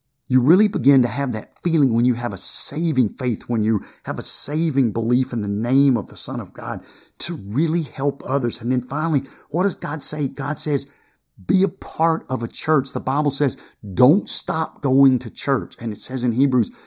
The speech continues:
some people, even in the days when the Bible was still being written, some people had already stopped going to church. Others will down through time. But God says, "Don't stop going to church. Go." Yes, the people are imperfect, but the God you go to worship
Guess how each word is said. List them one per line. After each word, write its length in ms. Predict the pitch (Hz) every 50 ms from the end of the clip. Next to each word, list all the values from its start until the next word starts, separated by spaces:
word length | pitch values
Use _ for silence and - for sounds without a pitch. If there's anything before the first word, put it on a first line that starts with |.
| - - -
some 260 | - - - 170 165
people, 380 | - - 156 139 - 160 135 - -
even 300 | - 175 170 147 151 151
in 80 | 139 135
the 80 | 123 107
days 360 | 90 135 123 131 135 123 -
when 120 | 127 117
the 60 | 107
Bible 420 | 101 - 120 113 120 120 120 120 113
was 180 | 110 107 -
still 240 | - - 120 113 110
being 240 | 95 104 110 104 101
written, 260 | 110 127 - 101 85 - - - _ _ _
some 220 | - - - 139 131
people 300 | - 135 - - 110 104
had 120 | 107 -
already 580 | - - 117 117 113 104 101 120 127 139 135 127
stopped 360 | - - - 113 - - -
going 180 | 117 113 107
to 80 | 95 90
church. 320 | - - 123 104 90 - - _ _ -
Others 340 | 120 131 135 151 143 139
will 200 | 123 120 120 120
down 260 | 123 123 120 113 110 101
through 140 | - 113
time. 300 | - - 117 113 107 101 - - - _ _ _ -
But 160 | - 135 -
God 200 | - 139 143 143
says, 240 | - - 139 131 -
"Don't 460 | - - - - 143 143 175 208 240
stop 400 | - - - - 147 151 - -
going 280 | - 139 123 123 117 104
to 80 | - 92
church. 420 | - - 123 110 95 - - - _ _ _ _ _ - -
Go." 400 | 98 139 147 156 160 143 113 - - _ _
Yes, 240 | - 123 143 160 156
the 100 | - -
people 360 | 139 - - 139 135 131 120
are 120 | 117 117 117
imperfect, 540 | 110 101 - - - 143 - - 92 - - - _ _ -
but 160 | - 127 -
the 80 | - 104
God 580 | 92 87 92 - - 123 135 165 175 175 143 101
you 140 | 98 101 92
go 300 | 90 110 101 92 92 95
to 160 | 95 - 98
worship 500 | 87 90 90 87 - - 92 - _